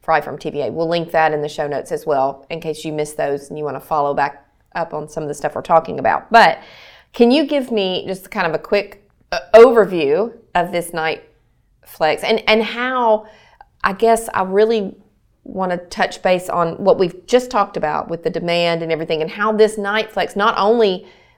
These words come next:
will help the E V owners or potentially could save them money, but save all the members money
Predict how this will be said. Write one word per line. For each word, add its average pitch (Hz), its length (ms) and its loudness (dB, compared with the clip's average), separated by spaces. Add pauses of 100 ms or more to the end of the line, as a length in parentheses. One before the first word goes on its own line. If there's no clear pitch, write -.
will 185 160 4
help 202 300 4
the - 140 0
E 180 100 -2
V 190 240 0
owners 156 400 -4
or 165 60 -6
potentially 175 640 -2
could 170 200 -8
save 160 260 0
them 175 200 -6
money, 165 360 -4
but 240 500 2 (640)
save 208 240 6
all 247 320 8
the 196 80 0
members 165 380 -6
money 143 400 -8